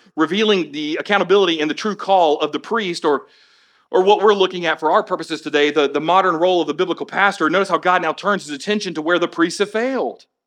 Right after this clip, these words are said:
Notice how it's, it's here in the text that we see how we can better pray for, for our own pastors to avoid these same pitfalls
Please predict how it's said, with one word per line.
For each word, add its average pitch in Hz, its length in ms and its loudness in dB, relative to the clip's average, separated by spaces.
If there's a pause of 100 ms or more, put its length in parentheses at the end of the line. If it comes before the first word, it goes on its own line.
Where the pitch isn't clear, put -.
(960)
Notice 240 260 2
how 220 180 2
it's, - 160 -6 (180)
it's 185 160 0
here 262 300 0
in 202 80 0
the 185 40 2
text 240 300 -2
that 208 100 -4
we 202 80 -6
see 233 220 -8
how 202 260 2 (200)
we 226 160 2
can 220 100 0
better 220 220 2
pray 240 440 2
for, 208 380 2 (160)
for 214 240 4
our 233 220 4
own 240 160 4
pastors 240 560 0
to 220 160 0
avoid 240 360 -2
these 214 160 -8
same 214 220 -4
pitfalls 196 600 0